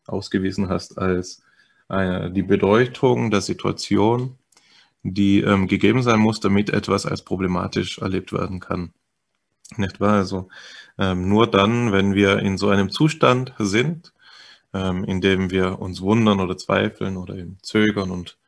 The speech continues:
verwundert sind, nur dann ist,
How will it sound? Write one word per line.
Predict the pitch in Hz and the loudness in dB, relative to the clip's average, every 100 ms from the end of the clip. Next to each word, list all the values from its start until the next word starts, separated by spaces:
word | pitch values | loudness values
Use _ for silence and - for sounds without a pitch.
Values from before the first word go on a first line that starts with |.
| _ | _
verwundert | - 98 107 123 113 - | -2 0 2 0 0 -2
sind, | 123 123 123 _ _ - - - | -2 -4 -6 _ _ -20 -20 -6
nur | 113 117 | 4 4
dann | 98 104 120 131 135 - _ _ _ _ | 6 4 4 0 -6 -12 _ _ _ _
ist, | - 104 - - - | -6 -4 -6 -10 -18